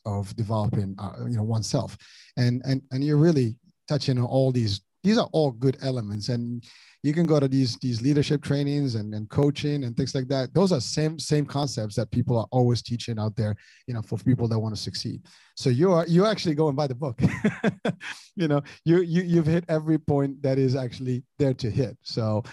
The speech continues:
so congrats on that. And, uh, I would definitely, would definitely, um, I can, I can see your journey. I can see you where you're headed, and you will be big. Uh, and I'll, I'll be humbled actually one day and say, like, "I know her. I had an interview with her." <laughs>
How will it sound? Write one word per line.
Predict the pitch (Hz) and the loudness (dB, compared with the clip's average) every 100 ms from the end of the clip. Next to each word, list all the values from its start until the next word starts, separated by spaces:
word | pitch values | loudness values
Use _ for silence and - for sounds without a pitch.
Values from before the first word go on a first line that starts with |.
| - | -16
so | - 117 113 _ - | -6 -4 -4 _ -2
congrats | 143 143 139 135 | 2 4 2 0
on | 127 | 0
that. | 120 120 - | 0 0 -2
And, | 120 113 113 | -4 -2 -2
uh, | 107 104 | -4 -2
I | |
would | 117 113 110 | -2 -2 0
definitely, | 160 151 117 104 | 0 0 -4 -4
would | 107 104 | -2 -2
definitely, | 120 110 110 104 | -4 -4 -4 -4
um, | 110 107 95 95 _ _ _ _ | -4 -4 -4 -8 _ _ _ _
I | 147 156 | -4 -4
can, | 156 143 | -4 -8
I | 135 131 | -6 -6
can | 127 | -6
see | 104 - 120 120 - | -6 -2 -2 -2 -2
your | 117 120 117 | 0 2 2
journey. | 113 117 110 113 113 | 0 -2 -4 -4 -6
I | 117 104 | -6 -6
can | 110 | -6
see | 98 - 117 113 - _ _ - | -6 -4 -4 -4 -8 _ _ -2
you | 131 | 0
where | 127 | 2
you're | 123 | 2
headed, | 117 117 113 110 | 4 2 2 0
and | 110 104 | -2 -4
you | 107 110 | -2 0
will | 110 | 0
be | 107 110 | -2 -4
big. | 101 107 107 127 110 - - | -4 -4 -4 -6 -10 -16 -14
Uh, | - 123 | -8 -4
and | 151 151 | 0 0
I'll, | 151 147 147 | 2 2 2
I'll | 156 143 | 2 2
be | 139 | 2
humbled | 131 143 135 135 | 2 2 0 0
actually | 131 - 131 | -2 -4 -2
one | 135 131 | 0 0
day | 131 | -2
and | 113 | -4
say, | 127 | -4
like, | 127 - | -8 -6
"I | 175 | -2
know | 180 175 196 | 0 2 2
her. | 170 | 0
I | 131 | -2
had | 120 180 175 175 - - | -4 -4 -6 -12 -10 -2
an | |
interview | 208 - 190 151 | -2 2 4 4
with | 123 - | 2 2
her." | 196 - | 0 0
<laughs> | 240 | -2